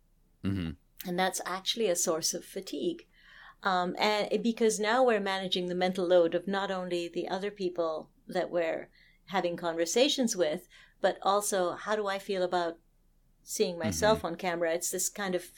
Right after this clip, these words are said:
Speaker 2: critical feedback loop, and it adds to the mental load we experience in conversations.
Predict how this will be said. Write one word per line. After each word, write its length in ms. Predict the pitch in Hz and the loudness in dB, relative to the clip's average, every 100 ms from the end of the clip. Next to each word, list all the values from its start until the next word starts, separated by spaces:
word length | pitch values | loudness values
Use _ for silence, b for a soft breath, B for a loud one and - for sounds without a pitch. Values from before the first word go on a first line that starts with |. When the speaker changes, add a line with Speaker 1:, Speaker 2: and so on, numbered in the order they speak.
| - | -8
Speaker 2:
critical 420 | - 208 196 175 | -6 -4 -2 -4
feedback 600 | - 220 214 185 170 175 _ | -2 -6 -4 -2 -4 -6 _
loop, 260 | 190 190 185 | -4 -2 -2
and 260 | 185 180 - | -6 -6 -6
it 140 | 185 185 | -10 -4
adds 340 | 202 202 185 - | 0 0 0 -2
to 100 | 185 | -4
the 80 | |
mental 320 | 190 175 175 175 | -2 -2 -2 -2
load 260 | 170 170 | 0 0
we 120 | 170 | -2
experience 760 | 165 - - 185 170 151 131 - | -6 -6 -2 2 2 0 -6 -8
in 120 | 185 | -8
conversations. 1000 | 185 185 160 151 180 180 - - 180 - | -8 -8 -6 -4 -2 -2 -4 -8 -8 -8